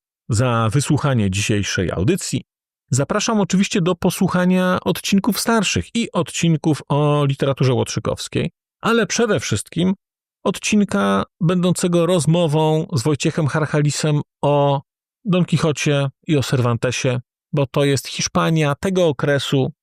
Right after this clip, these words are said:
i wpływ tej Hiszpanii kulturowy, spory, jak widać tutaj, na Francję.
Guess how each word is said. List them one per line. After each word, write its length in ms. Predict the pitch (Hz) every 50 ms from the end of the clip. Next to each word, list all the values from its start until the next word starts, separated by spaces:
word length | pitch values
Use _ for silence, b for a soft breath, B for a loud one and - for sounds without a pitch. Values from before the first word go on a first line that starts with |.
| _ _ _ _ _ _ _ _ _ _ _ -
i 500 | 170 160 151 143 139 139 135 131 131 139 - _ _ _ _ -
wpływ 420 | - - - 180 185 190 185 175
tej 120 | - 165 139
Hiszpanii 540 | - - 143 - - 151 147 147 147 143 127
kulturowy, 760 | - 180 160 - - 143 147 147 143 135 139 139 135 131 127 - - _ _ _ _ _ _ -
spory, 500 | - - - 180 170 170 165 156 147 139
jak 180 | 139 120 110 107
widać 260 | 117 110 107 - -
tutaj, 240 | - 117 - 117 123
na 100 | 139 -
Francję. 500 | - 156 147 139 135 - - 131 123